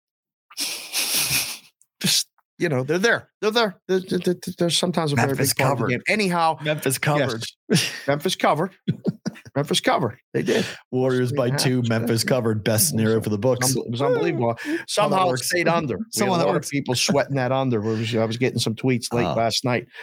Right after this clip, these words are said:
Speaker 1: People needed that under for the last leg. Whitrock just came in and said this. "N B A is basically unbettable except for in-game."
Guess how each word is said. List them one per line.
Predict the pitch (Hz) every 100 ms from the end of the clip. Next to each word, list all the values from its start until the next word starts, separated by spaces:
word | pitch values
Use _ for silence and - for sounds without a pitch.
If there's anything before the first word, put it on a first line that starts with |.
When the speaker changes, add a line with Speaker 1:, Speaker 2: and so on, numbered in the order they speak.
| - -
Speaker 1:
People | - 123 117
needed | 113 123 117
that | 110 113
under | 120 113 107
for | -
the | 101
last | 117 113 -
leg. | 120 113 - - - -
Whitrock | 156 226 202 185 -
just | 190 -
came | 180 165
in | 165
and | 147
said | 127 139
this. | 135 113 - - - - - - - _ _ _ - _ _ _ _ _ -
"N | 160 196
B | 196 175
A | 156 147 147 -
is | 120 110
basically | 135 139 131 139 123 117 117 110 -
unbettable | 120 131 113 120 113 98 90 90 - _
except | 104 - 113 95
for | -
in-game." | 104 95 87